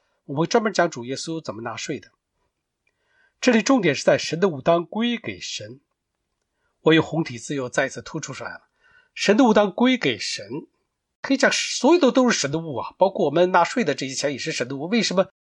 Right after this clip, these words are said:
讲神的物归给神呢？实际上神的物归给神是神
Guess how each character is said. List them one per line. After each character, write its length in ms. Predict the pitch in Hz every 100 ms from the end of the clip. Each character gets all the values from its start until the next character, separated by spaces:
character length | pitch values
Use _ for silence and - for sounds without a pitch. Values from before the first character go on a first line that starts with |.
| -
讲 100 | 147
神 140 | 190
的 80 | 214
物 80 | 190
归 240 | 233 262
给 160 | 254 180
神 240 | - 156
呢？ 140 | 220 - _ _ _ _ _ _
实 180 | - 214
际 20 |
上 80 | 214
神 380 | 185 - 170 190
的 80 | 269
物 240 | 233 185 _
归 120 | 262
给 140 | 262 175
神 180 | 190
是 160 | 196 190
神 320 | 156 160 180